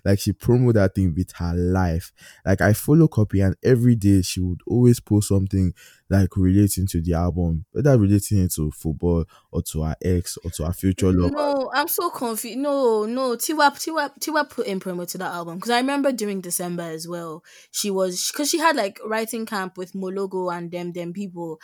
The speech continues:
Speaker 2: and she was, people just didn't pay attention. I don't know. You, people didn't pay attention because
Speaker 1: What, what
Speaker 2: I
Speaker 1: do you
Speaker 2: remember as well.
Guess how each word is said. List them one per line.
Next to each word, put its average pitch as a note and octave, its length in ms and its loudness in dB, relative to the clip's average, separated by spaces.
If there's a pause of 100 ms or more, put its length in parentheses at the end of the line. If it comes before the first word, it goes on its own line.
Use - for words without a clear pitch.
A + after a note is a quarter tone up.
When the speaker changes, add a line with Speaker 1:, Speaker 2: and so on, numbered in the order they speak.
(240)
Speaker 2:
and C4 280 2
she - 120 -2
was, D4 400 0 (320)
people D4+ 200 -6
just F3+ 220 -8
didn't E3 120 -16
pay - 80 -20
attention. D3+ 480 -20 (500)
I G#3 80 -8
don't A3+ 120 -6
know. F3 220 -10 (720)
You, C4 240 -2 (140)
people A#3+ 220 2
didn't G#3 180 -4
pay F3+ 80 -6
attention E3 380 -10
because F#3+ 280 -2
Speaker 1:
What, D#3 120 4 (140)
what D#3+ 140 4
Speaker 2:
I A#3+ 60 8
Speaker 1:
do B3+ 60 8
you A2+ 100 8
Speaker 2:
remember D4+ 260 2
as A#3 180 2
well. G3+ 300 0